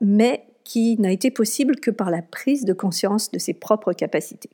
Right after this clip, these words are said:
Revenons donc à ce problème d'attention et voyons les solutions possibles. La première des choses n'est-elle pas d'en parler avec son enfant, tout simplement ? Lui aussi ressent-il les choses de la même manière ?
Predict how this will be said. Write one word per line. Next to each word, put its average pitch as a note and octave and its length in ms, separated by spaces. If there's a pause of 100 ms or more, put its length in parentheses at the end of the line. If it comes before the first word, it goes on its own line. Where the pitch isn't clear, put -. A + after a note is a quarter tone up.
Revenons F4+ 420
donc G4+ 400
à B3 100
ce B3 120
problème C#4+ 460
d'attention G#3 560 (160)
et E4+ 280
voyons B3 300
les A#3+ 120
solutions B3 440 (100)
possibles. - 440 (260)
La B3+ 100
première G4 280
des C#4+ 100
choses G4+ 300
n'est-elle C#4+ 340
pas F#4+ 140
d'en A#3 160
parler B3+ 560 (180)
avec A3+ 220
son A#3 180
enfant, F3 340 (320)
tout B3 100
simplement ? F#3+ 460 (1200)
Lui G3 120
aussi A#3 320
ressent-il A3+ 840 (300)
les E3 420
choses A3 320
de G3+ 80
la G3 80
même F#3+ 160
manière ? G#3 480